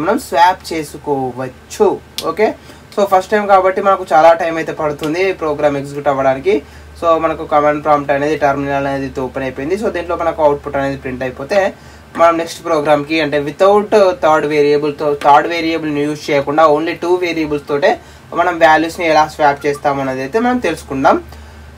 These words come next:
So ఇంకా కూడా మనకు ప్రోగ్రామ్ అనేది ఎగ్జిక్యూట్ అవ్వట్లేదు. So కొన్ని times వచ్చేసి చాలా, చాలా అంటే చాలా time తీసుకుంటుంది, ఎందుకో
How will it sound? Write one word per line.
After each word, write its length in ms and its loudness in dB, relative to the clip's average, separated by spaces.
So 180 4
ఇంకా 240 4
కూడా 180 4
మనకు 180 -2
ప్రోగ్రామ్ 460 2
అనేది 320 -2
ఎగ్జిక్యూట్ 380 -4
అవ్వట్లేదు. 500 -2
So 80 0
కొన్ని 260 0
times 240 4
వచ్చేసి 260 -4
చాలా, 200 8
చాలా 240 6
అంటే 140 -4
చాలా 240 2
time 220 -2
తీసుకుంటుంది, 480 -6
ఎందుకో 240 -2